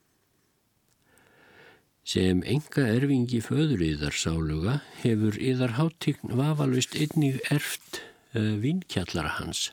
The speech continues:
Mætti ég nú biðja yður að senda mér um hæl með erindreka mínum eina flösku af því Tokaj víni sem við faðir yðar vorum vanir að drekka saman. En aðeins það allra besta,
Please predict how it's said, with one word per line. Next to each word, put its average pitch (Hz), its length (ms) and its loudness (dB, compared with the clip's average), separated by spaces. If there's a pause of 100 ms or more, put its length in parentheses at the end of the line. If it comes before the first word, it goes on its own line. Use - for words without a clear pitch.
(680)
Mætti 117 340 2
ég 117 80 4
nú 110 100 4
biðja 147 400 2
yður 127 320 2
að 120 100 2
senda 139 380 2
mér 117 200 6
um 80 120 0
hæl 151 560 0
með 92 320 0
erindreka 143 720 2
mínum 165 380 6 (340)
eina 165 340 2
flösku 123 540 0 (760)
af 110 260 0
því 151 340 0
Tokaj 139 640 2
víni 92 400 2 (220)
sem 117 240 2
við 120 340 2
faðir 156 360 2 (120)
yðar 87 200 0 (180)
vorum 101 340 4
vanir 113 400 4
að 98 180 0
drekka 123 460 0
saman. 139 440 0 (1080)
En 101 160 2
aðeins 143 560 2
það 117 240 0
allra 131 340 -2
besta, - 480 0